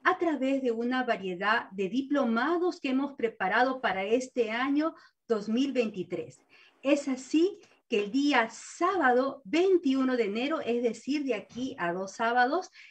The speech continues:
estaremos iniciando con dos diplomados.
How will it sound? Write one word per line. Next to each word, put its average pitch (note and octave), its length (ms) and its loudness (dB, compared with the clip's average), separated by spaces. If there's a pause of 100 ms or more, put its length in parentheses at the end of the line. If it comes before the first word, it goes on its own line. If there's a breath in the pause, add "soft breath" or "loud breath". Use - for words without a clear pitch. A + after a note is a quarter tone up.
estaremos B3+ 640 2
iniciando C4+ 640 -2
con A3 300 -6
dos G4 380 -2 (160)
diplomados. G3+ 840 -4